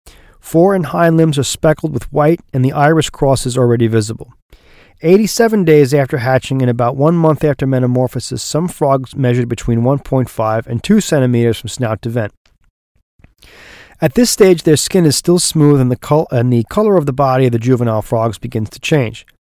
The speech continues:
The white coloration of the arms and legs is incorporated into the dorsal coloration. Bands of dark gray and light gray develop, uh, on spots on the back, and after one year, frogs look like adults and measure approximately five to five point five centimeters.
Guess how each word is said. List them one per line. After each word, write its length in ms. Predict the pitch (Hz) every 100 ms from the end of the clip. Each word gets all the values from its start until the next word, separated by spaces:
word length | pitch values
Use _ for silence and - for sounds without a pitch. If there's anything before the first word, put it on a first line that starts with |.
| _ _ - -
The 80 | 143
white 300 | 170 208 -
coloration 560 | 220 196 175 160 165
of 60 | 143
the 80 | -
arms 340 | 143 151 135
and 140 | 135
legs 340 | 131 123 120 -
is 140 | 120
incorporated 720 | 117 - 170 165 - 139 123
into 180 | 131 -
the 100 | 120
dorsal 460 | 113 139 139 127 113
coloration. 600 | 127 120 120 117 131 139 _ - - _ - -
Bands 260 | 143 156
of 140 | 147 139
dark 280 | 147 147
gray 360 | - 143 135 170
and 140 | 143
light 240 | 127 143 147
gray 280 | 143 123 139
develop, 500 | 120 123 139 - - -
uh, 260 | 117 113 127
on 180 | 120
spots 420 | - - 127 127 117
on 80 |
the 80 | 110
back, 400 | 113 110 139 - _ _ _ - _ _ _ -
and 180 | 143 156
after 300 | 147 - 139
one 280 | 156 196 185
year, 280 | 196 180
frogs 500 | 160 175 165 165 -
look 160 | 160 -
like 180 | 147 127
adults 420 | 123 135 127 -
and 120 | 123
measure 240 | 123 120 120
approximately 720 | - 147 139 - - 131 117
five 460 | - 147 143 143 -
to 320 | 123 117 113
five 380 | - 123 117 -
point 260 | 202 -
five 320 | - 123 120
centimeters. 640 | - 120 117 120 131 -